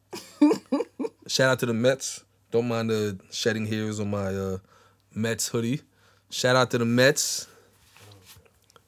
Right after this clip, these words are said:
Only baseball team that matters in New York. I said it. You got a problem with that? <laughs> Catch me in traffic.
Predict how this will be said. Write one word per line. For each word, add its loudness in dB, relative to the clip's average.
Only 4
baseball 4
team 2
that 4
matters 4
in 4
New 2
York. 4
I -6
said 6
it. 2
You -12
got 6
a 4
problem 6
with 0
that? 6
<laughs> -20
Catch 6
me 6
in 4
traffic. 4